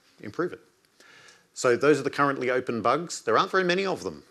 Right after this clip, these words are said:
which doesn't mean there aren't many bugs. It just means that not many people have filed bugs.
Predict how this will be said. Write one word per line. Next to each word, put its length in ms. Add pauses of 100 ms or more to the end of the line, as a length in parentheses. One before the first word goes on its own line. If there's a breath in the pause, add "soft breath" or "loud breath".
(120)
which 300
doesn't 280
mean 200
there 120
aren't 140
many 140
bugs. 400
It 160
just 200
means 280
that 80
not 120
many 140
people 240
have 80
filed 320
bugs. 300